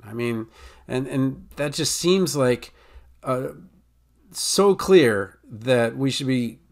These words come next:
just getting rid of organic, getting rid of, uh, inorganic as these barriers as getting into pharmacy school, because what we are as communicators now,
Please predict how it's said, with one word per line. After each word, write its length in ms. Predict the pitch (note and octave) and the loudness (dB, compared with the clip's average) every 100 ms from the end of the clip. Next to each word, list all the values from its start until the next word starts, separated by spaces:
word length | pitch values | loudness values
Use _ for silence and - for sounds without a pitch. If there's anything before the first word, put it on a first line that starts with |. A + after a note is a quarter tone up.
| B2+ | -10
just 240 | B2+ - | -10 -2
getting 280 | C3+ C#3 D3 | 0 2 4
rid 200 | D3 C#3 | 2 2
of 160 | B2+ | 0
organic, 640 | - B2 A2+ C3 C3 C3 B2 | 0 0 2 2 0 0 0
getting 240 | C3 C3 | 0 0
rid 220 | C#3 C#3 C3+ | 2 2 2
of, 180 | B2 - - - - | 0 -4 -20 -20 -10
uh, 160 | G#2 - | -8 -2
inorganic 760 | C3+ C3+ B2+ C3 C3 C3 - - | 0 2 2 2 2 0 -2 -6
as 500 | A#2+ A#2 A2+ A2 - _ _ | -4 -2 -4 -8 -14 _ _
these 280 | - B2+ A#2+ | -6 -4 -4
barriers 840 | G2+ A#2 B2 D#3 C3+ G2+ G2+ G2+ - | -2 2 6 6 6 2 -2 -6 -8
as 260 | A2 A2 | -6 -4
getting 280 | A2+ B2 A#2 | 2 2 2
into 140 | A2+ | -2
pharmacy 460 | A2 B2 B2+ C3 C3 | -4 -2 0 -2 -6
school, 280 | - C3+ B2 | -6 -4 -2
because 340 | B2+ C#3 B2+ | -2 -2 -4
what 260 | B2+ C3 D#3 | -2 -2 0
we 180 | C#3 C3+ | 2 2
are 240 | C3+ D3 | 4 2
as 120 | A#2+ | 0
communicators 800 | - A2+ A#2 B2+ - F#2+ F2+ F2+ | -4 -2 0 0 -2 -6 -8 -12
now, 360 | G#2+ G#2 A2+ | -12 -12 -12